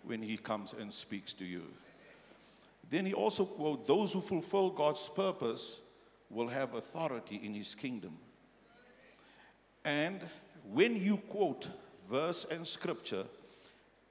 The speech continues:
to your sickness and to your financial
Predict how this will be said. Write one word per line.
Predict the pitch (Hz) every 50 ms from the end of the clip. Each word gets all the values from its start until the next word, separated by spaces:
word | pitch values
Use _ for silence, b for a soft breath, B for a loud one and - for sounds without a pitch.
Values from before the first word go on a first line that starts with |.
| _ _
to | - 180 185
your | 175 160 156 143
sickness | - - - - 202 196 - - 220 196 - -
and | - 151 151 147 -
to | 156
your | 143 143 135
financial | 135 - 135 131 127 135 147 143 135 - 160 151